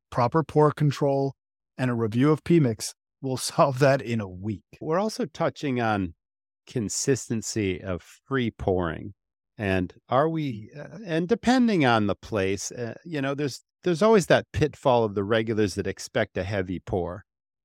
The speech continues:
Speaker 2: And bartenders know which one of their guests, and, and there's also an incentive to pour heavy just to please the guest, to get a better tip. And all these abuses are out there. And then there's the opposite extreme where there's technology that'll actually pour the shot into the glass, but then that takes out the service element of it.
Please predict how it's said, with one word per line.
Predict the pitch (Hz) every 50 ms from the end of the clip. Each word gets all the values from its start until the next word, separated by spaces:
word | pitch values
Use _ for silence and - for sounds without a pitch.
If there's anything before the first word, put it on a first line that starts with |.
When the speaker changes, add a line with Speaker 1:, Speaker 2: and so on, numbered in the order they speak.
| _
Speaker 2:
And | - 120 113 110 107 -
bartenders | - 143 143 143 - - - 143 127 117 113 101 90
know | 110 107 107 104 104 101 98 95 - _
which | 110 110 120 110 - -
one | 113 113 107 101
of | 104 98
their | 98 92
guests, | 85 90 98 90 90 90 - -
and, | - 104 98 98 104 - - -
and | 113 117
there's | 120 120 113 -
also | 139 131 135 127 - - 139 127
an | 113 110 107
incentive | 104 95 - - - 127 113 110 107 98 92
to | - 117
pour | 104 - - - 127 120 120 113
heavy | 110 113 110 107 110 117 110
just | 98 - 110 104 - -
to | -
please | - - - - 135 123 120 113 101
the | - 113 104
guest, | 113 110 107 110 110 - _
to | -
get | 107 113 107 98
a | 98
better | 87 - 110 104 101 101
tip. | - - - 120 110 - -
And | 123 120 131
all | - 175 220 262 262
these | 240 208 147 -
abuses | 131 101 - - 117 117 120 - - 110 101 90
are | 95 87 -
out | - 101 104 104 - _
there. | - 80 80 78 78 - _ _ _ _ _ _ _ _ _
And | - 139 139 147 160
then | 190 220 214
there's | 208 202 196 147 - -
the | 160 156 156
opposite | 156 175 196 - - 156 127 123 120
extreme | 110 107 92 - - - - - 127 123 123 120 123 120
where | 113 113 110 110 110
there's | 101 110 110 104 -
technology | - - 135 123 - - 135 135 143 151 147 139 117 107 117 113
that'll | 107 107 104 110 117
actually | 120 117 - - - 117 107 101
pour | - - - - 135 123 120
the | 107 101
shot | 92 - - 135 123 104 90 -
into | - 123 113 104 98
the | 90 92
glass, | 76 - 117 147 156 127 113 113 -
but | - - 113 -
then | 120 117 113
that | 113 110 -
takes | - - 135 127 - - -
out | 113 107 -
the | - 101
service | 92 - - - - 135 131 117 101 92 - -
element | - 98 95 87 85 85 80 82 - 101
of | 85 76
it. | 80 80